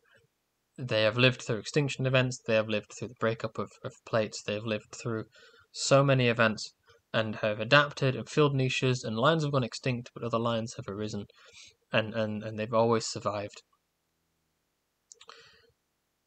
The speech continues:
Um, and when you look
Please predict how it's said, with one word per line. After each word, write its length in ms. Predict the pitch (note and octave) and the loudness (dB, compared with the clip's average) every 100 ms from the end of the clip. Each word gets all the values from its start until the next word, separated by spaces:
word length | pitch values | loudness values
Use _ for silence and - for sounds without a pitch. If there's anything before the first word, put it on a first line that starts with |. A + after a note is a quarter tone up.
| - | 0
Um, 520 | B2 B2 A#2+ A2+ A2+ _ _ _ _ _ _ _ _ _ _ _ _ _ _ - | 2 2 0 -4 -10 _ _ _ _ _ _ _ _ _ _ _ _ _ _ 4
and 240 | C3+ C3 - _ | 6 4 -2 _
when 240 | - D3 D3+ | 0 2 4
you 140 | D#3 | 2
look 300 | D#3+ E3+ - | 4 4 4